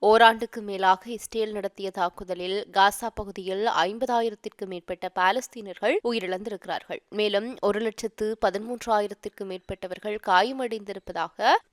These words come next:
காசா சுகாதார அதிகாரிகள் உறுதி செய்திருக்கிறார்கள். பணைய கைதிகளை பரஸ்பரம் விடுவிக்க போர்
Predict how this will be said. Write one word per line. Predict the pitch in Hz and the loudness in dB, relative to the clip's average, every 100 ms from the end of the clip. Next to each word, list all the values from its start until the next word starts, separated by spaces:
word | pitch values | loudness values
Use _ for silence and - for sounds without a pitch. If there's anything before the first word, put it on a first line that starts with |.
| 240 226 | 6 10
காசா | 233 262 330 320 - | 10 10 2 2 0
சுகாதார | 254 240 262 277 262 233 | 2 4 6 4 2 -2
அதிகாரிகள் | 208 - 202 190 202 285 214 | -4 -8 -8 -8 -10 -8 -6
உறுதி | 208 226 - | -6 -8 -10
செய்திருக்கிறார்கள். | 190 170 175 - 170 - 160 - | -12 -12 -16 -14 -14 -12 2 6
பணைய | 233 277 320 | 6 4 0
கைதிகளை | 330 262 240 226 226 311 - | -4 -6 -4 -2 -2 0 2
பரஸ்பரம் | 202 254 - 311 294 269 | 4 2 -2 -2 -2 0
விடுவிக்க | 220 208 202 - 240 294 269 | -2 -2 -6 -4 -2 0 4
போர் | 240 277 | 4 4